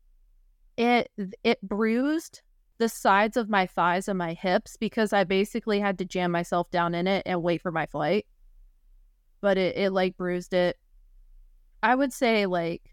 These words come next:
space in general for someone that is very tall and big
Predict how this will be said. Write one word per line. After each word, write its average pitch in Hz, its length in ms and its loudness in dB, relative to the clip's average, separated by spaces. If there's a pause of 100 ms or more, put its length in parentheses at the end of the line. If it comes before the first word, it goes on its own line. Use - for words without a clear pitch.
(480)
space 262 440 2
in 262 180 4
general 196 460 0
for 220 200 -4
someone 208 460 0
that 190 140 4
is 185 180 -2
very 185 360 0
tall 180 440 -2
and 180 320 -4
big 226 360 0